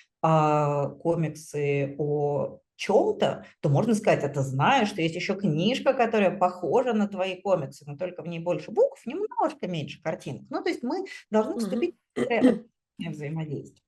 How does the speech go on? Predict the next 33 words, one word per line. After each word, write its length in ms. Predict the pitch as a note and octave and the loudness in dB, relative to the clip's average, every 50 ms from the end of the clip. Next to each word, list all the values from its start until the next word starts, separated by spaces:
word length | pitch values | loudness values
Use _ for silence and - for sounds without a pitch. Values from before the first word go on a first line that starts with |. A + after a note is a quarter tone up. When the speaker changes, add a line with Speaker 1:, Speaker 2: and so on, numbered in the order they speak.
| - - - | -20 -10 -6
Speaker 1:
Ещё 220 | - G#3+ G#3 D#4 C4 | -2 0 2 2 2
раз 120 | G#3+ - | 2 0
повторюсь, 440 | G3 G3+ - - - - - - - | -4 -8 -10 -8 -8 -8 -6 -4 -2
это 180 | - G#3+ G#3+ C4+ | -2 0 2 2
не 140 | C4 C4+ C4+ | 2 2 2
в 20 | C#4 | 0
ста 260 | - - - C4 A#3+ | 0 2 2 4 4
процентах 500 | - - C#3+ C3+ - - B2+ C#3+ - - _ | 2 0 -4 -6 -6 -10 -12 -12 -14 -20 _
случаев. 400 | _ _ _ _ - - - _ - | _ _ _ _ -20 -20 -20 _ -8
Я 220 | D#3 D3+ F#3 G3+ F#3+ | -2 0 2 2 0
знаю 360 | G3 F3+ G3 A3 G#3 F3 - | 0 0 2 2 2 2 0
прекрасных 560 | - D#3 - - F3 E3 D3 - - C3+ C3+ | -4 -6 -4 0 0 0 0 -2 -6 -10 -8
детей, 360 | - C3 - - - E4+ G4+ | -10 -10 -8 -2 0 2 2
у 80 | E4 G#3 | 2 2
которых 340 | - D3+ C#3 - A#3 A#3+ A3 | 0 -2 0 0 0 0 0
это 140 | F#3+ - - E3 | -2 -4 -6 -6
заводится 680 | E3 E3+ D3+ C#3 C#3 F3 A#3+ B3 A3 G#3 G#3+ - - | -4 -2 -2 0 0 0 2 2 0 0 -2 -4 -10
само, 420 | D#3 - - D3 C#3+ D#3 F#3+ A#3+ B3+ | -6 -2 -2 0 0 2 2 2 2
без 160 | G3+ D3+ D3+ | 2 -2 -6
всякого 440 | - - F#3 G#3 G3+ - G3+ F#3+ G3 | -4 -2 -2 0 0 0 0 0 -2
понукания. 460 | - G3 F#3 F#3+ F#3 G3 - - - - _ _ _ - - - - - _ _ _ - | -2 -4 -6 -6 -6 -8 -10 -12 -12 -14 _ _ _ -20 -20 -20 -20 -20 _ _ _ 4
А, 640 | F3+ F3+ F3+ F3+ F3+ F3 F3 F3 F3 F3 F3 E3+ - | 6 8 8 8 8 8 6 6 4 4 0 -2 -2
но 760 | - G3 G3 G3 G#3 G#3+ G#3+ G#3+ G#3 G3+ F3+ G3+ - - - - _ _ _ | 0 2 4 6 8 8 8 8 6 6 4 2 -2 -8 -12 -18 _ _ _
это 160 | - A3 A3 C4+ | -2 0 0 0
не 100 | B3 A3+ | -2 0
то, 120 | - D#4+ | 0 0
на 100 | D#4+ - | 0 0
что 160 | - - - A3+ | -2 -2 0 2
мы 100 | A3 G#3 | 2 4
можем 440 | G3+ A#3 A3 A3+ G#3+ G3+ G3+ - | 4 2 2 2 0 0 0 0
по 60 | - G#3 | 0 0
умолчанию 680 | G3+ G3 F#3+ F3+ F3+ F#3 - - G#3 G3+ G3+ G3 F#3 E3+ | 0 0 0 -2 -2 -4 -2 0 0 2 2 2 0 -2
рассчитывать. 540 | D#3+ D#3+ E3 E3 - - - D3 C#3+ - - | -4 -6 -6 -8 -10 -14 -14 -16 -16 -18 -20